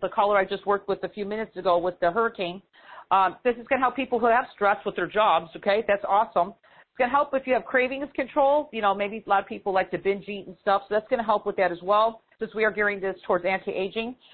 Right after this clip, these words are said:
Uh, this is really gonna help with your nutritional boost frequencies in your body, help your body absorb the, uh, vitamins and minerals from your foods that you eat, um, on a daily basis. And, uh, it's not gonna take the place of food, so please understand that. You have to still eat, everybody, okay? <laughs>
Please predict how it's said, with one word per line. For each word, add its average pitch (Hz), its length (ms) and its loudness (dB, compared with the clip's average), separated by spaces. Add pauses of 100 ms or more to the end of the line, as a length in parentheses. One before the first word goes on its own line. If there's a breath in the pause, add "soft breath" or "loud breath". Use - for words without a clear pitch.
(220 loud breath)
Uh, 208 100 4
this 247 100 0
is 254 40 -12
really 330 260 2
gonna 359 160 -2
help 294 180 2
with 277 140 -2
your 254 100 -2
nutritional 269 540 -2
boost 254 280 -6
frequencies 269 520 -4
in 269 80 -6
your 269 100 -2
body, 214 460 2
help 226 180 0
your 240 100 0
body 214 240 2
absorb 214 420 0
the, 202 180 2
uh, 175 60 2
vitamins 202 460 0
and 208 100 -6
minerals 196 400 -2
from 190 160 -2
your 185 120 -4
foods 233 260 -6
that 196 180 0
you 202 80 -8
eat, 214 300 -10 (540 loud breath)
um, 190 200 2
on 202 120 2
a 196 40 -2
daily 202 280 2
basis. 220 460 2 (140)
And, 196 320 0
uh, 190 180 2
it's - 140 -12
not 247 120 2
gonna 277 180 0
take 269 160 0
the 262 60 -6
place 240 300 -2
of 240 140 -4
food, 233 280 -2
so 220 100 0
please 220 280 -4
understand 202 480 0
that. 226 140 2
You 196 80 -2
have 196 160 2
to 202 140 -12
still 196 200 -4
eat, 196 200 -6
everybody, 202 460 -2 (360 loud breath)
okay? 233 360 0
<laughs> - 0 -